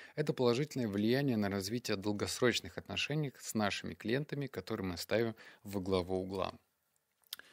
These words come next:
По поводу четкого технического задания. Я же достаточно давно работаю с разными рода людьми, с какими-то приятными, с какими-то не очень.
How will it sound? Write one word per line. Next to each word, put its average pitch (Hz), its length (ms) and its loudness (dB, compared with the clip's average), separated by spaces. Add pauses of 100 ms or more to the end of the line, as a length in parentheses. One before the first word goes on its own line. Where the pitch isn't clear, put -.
(120)
По 107 120 -8
поводу 139 520 2 (380)
четкого 127 440 0
технического - 600 -4
задания. 101 440 0
Я 107 140 -4
же 113 160 -2
достаточно 101 680 -6
давно 139 420 0 (320)
работаю 101 520 -2
с - 160 -10
разными 101 380 2
рода 98 300 4
людьми, 110 440 2 (340)
с - 80 -10
какими-то 95 300 -4
приятными, 110 440 0
с - 60 -4
какими-то 107 380 -4
не 85 80 -2
очень. 101 360 -2